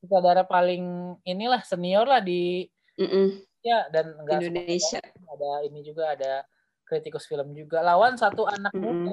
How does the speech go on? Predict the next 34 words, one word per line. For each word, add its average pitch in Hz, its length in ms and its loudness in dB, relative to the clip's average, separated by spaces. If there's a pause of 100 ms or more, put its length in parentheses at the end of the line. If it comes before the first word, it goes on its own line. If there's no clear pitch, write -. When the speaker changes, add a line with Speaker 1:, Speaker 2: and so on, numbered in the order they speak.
Speaker 1:
yang 196 160 -14
berani, 185 420 -2 (360)
maksudnya 208 420 -8 (400)
dengan 170 300 -4
ambisi 180 260 -4
dia 180 160 -2
sebagai 175 400 -2
sutradara 180 480 0
gitu, 160 480 -10 (160)
dihajar 170 480 0
dengan 175 240 -4
lima 170 240 -6
orang 165 240 2
ini 165 160 -10
di 160 140 -12
depan 165 340 -4 (560)
publik, 160 460 -6 (160)
itu 175 160 -20
tuh 220 80 -8
nggak 156 180 -4 (140)
etis, - 400 -12
cuy. 180 240 -6
Itu 190 80 -6
tuh, 214 400 0
apa 151 160 -8
tuh 202 160 -8
istilahnya? 196 320 -6 (160)
Speaker 2:
Pembunuhan 196 400 8
Speaker 1:
Pembunuhan - 20 4
Speaker 2:
karakter. 180 440 2 (100)
Speaker 1:
karakter 269 560 4 (160)
itu 262 160 0
tuh 269 160 4
kayak 247 160 6